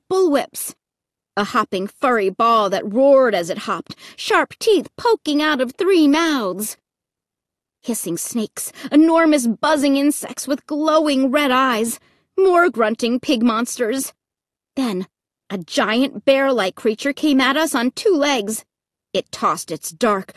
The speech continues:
round head back and laughed like a hyena as its paws punched the air.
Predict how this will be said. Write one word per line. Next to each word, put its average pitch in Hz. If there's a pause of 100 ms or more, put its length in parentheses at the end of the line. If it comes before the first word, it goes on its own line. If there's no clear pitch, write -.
(160)
round 240
head 240
back 247
and 269
laughed 294
like 285
a 254
hyena 240 (280)
as 294
its 466
paws 285 (120)
punched -
the 269
air. 214